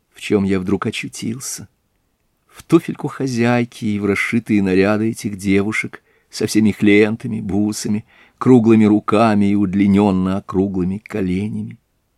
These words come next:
Во все эти просторные, невысокие провинциальные комнаты с окнами в солнечный сад.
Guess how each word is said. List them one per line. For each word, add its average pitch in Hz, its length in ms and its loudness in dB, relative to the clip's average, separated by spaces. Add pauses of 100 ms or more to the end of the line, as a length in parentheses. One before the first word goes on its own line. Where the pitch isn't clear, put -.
(1040)
Во 185 160 2
все 196 240 4
эти 185 160 2
просторные, 151 840 2
невысокие 98 680 0
провинциальные 95 760 -2
комнаты 120 680 -6
с - 220 -4
окнами 107 400 -2
в - 80 -18
солнечный 120 580 -6
сад. 117 320 -10